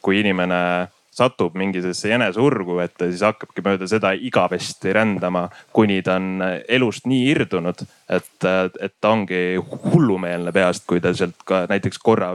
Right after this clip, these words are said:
piilub välja ja ütleb seda asja, mis ta seal sees kuulis. Et,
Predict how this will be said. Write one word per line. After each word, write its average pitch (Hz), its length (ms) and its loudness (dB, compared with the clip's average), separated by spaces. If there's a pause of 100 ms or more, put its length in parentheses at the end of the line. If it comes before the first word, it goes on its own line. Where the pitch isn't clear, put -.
piilub 101 340 -2
välja 95 300 0
ja 92 80 2
ütleb - 240 -4
seda 98 240 2
asja, 90 240 -4
mis 85 160 -4
ta 92 140 2
seal 87 260 -2 (240)
sees 101 240 2
kuulis. 95 480 0
Et, 95 300 0